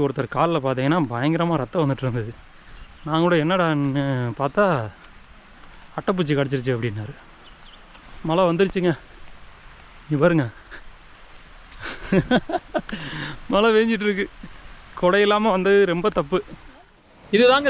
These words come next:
சின்ன கல்லாறு அருவி. சின்ன கல்லாறு அருவி பார்க்காதவங்க எல்லாம் பார்த்துக்கோங்க. இந்த அருவியில வந்து இப்ப குளிக்கிறதுக்கு வந்து அனுமதி இல்ல அப்படின்னு சொல்லிட்டாங்க. ஒரு ஓரமா உட்காந்து நீங்க குளிச்சுக்கலாம் அப்படின்னு சொன்னாங்க. அருமையான கிளைமேட்டு, லேசான தூறல் மழை,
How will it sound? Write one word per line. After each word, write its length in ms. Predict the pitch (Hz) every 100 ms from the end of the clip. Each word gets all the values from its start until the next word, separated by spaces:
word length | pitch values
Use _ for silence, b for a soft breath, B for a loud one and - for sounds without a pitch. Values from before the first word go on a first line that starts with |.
| -
சின்ன 200 | 269 285 269
கல்லாறு 340 | 247 247 240 214
அருவி. 240 | 233 226 190 - - - - - - - - - - - - - -
சின்ன 200 | 220 269 262
கல்லாறு 280 | 240 240 220
அருவி 200 | 220 220 190
பார்க்காதவங்க 480 | 220 233 220 214 208
எல்லாம் 180 | 220 190
பார்த்துக்கோங்க. 460 | 202 202 185 170 165 - - - - - - - - - - - - - - - 175
இந்த 80 | 175
அருவியில 300 | 208 240 214
வந்து 160 | 220 214
இப்ப 140 | 196 170
குளிக்கிறதுக்கு 460 | 220 220 214 196 196
வந்து 140 | 202
அனுமதி 280 | 185 208 190 180
இல்ல 160 | 190
அப்படின்னு 260 | 170 165 -
சொல்லிட்டாங்க. 420 | 160 147 147 147 208 220 156
ஒரு 100 | 156 175
ஓரமா 260 | 202 196 165
உட்காந்து 320 | 180 175 196
நீங்க 140 | 170 160
குளிச்சுக்கலாம் 420 | 180 170 156 165 151
அப்படின்னு 260 | 156 143
சொன்னாங்க. 280 | 139 135 135 175 - - - - - 175
அருமையான 460 | 220 247 240 247 202
கிளைமேட்டு, 480 | 214 226 214 - 196 202 196 165 160
லேசான 560 | 202 220 214 214 226 -
தூறல் 260 | 214 202 180
மழை, 180 | 170 165